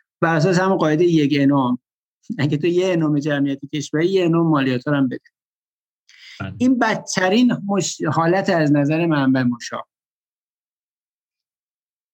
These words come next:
Speaker 1: یه حالتی که یه کمی چیزتره تو تصمیم گیری دموکراتیک، یه خورده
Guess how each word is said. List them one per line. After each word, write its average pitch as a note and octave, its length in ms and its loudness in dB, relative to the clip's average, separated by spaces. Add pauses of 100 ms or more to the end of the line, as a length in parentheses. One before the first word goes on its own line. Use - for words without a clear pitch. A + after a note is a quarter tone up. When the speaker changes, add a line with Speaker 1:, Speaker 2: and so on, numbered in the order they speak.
(760)
Speaker 1:
یه A#3+ 120 2
حالتی B3 440 0
که C4 100 0
یه C4 120 2
کمی B3 600 0
چیزتره F3+ 760 0
تو E3+ 180 -8
تصمیم E3 520 0
گیری D#3 280 2
دموکراتیک، D#3 840 -2
یه F3 60 0
خورده E3+ 420 -4